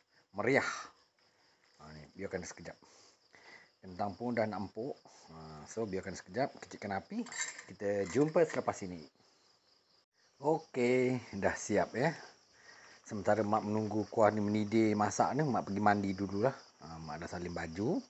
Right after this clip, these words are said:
Ha, inilah hasil kejadian dia. Cantik, Mak nak pindahkan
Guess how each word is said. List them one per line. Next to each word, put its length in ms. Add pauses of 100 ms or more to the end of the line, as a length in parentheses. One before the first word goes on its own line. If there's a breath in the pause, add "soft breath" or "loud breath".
(540 loud breath)
Ha, 80
inilah 400
hasil 160
kejadian 480
dia. 320
Cantik, 400
Mak 160
nak 240 (240)
pindahkan 480